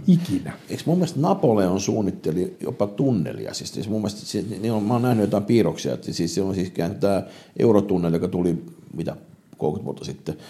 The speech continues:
Speaker 2: niin, tota, niin, niin, ö, siinä oli musta alun perin Napoleonilla oli ensimmäiset tämmöiset niinku suunnitelmat siitä, että sillä tavalla hyökättäisiin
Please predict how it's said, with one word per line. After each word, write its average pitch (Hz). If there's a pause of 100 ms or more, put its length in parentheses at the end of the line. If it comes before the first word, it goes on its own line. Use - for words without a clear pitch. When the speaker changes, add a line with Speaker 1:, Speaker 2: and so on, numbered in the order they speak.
(180)
Speaker 2:
niin, 71
tota, -
niin, 71
niin, 73
ö, 82
siinä 95
oli 87
musta 113
alun 117
perin 85
Napoleonilla 69
oli 85
ensimmäiset 78
tämmöiset -
niinku 73
suunnitelmat 67
siitä, 78
että 73
sillä 95
tavalla 65
hyökättäisiin 67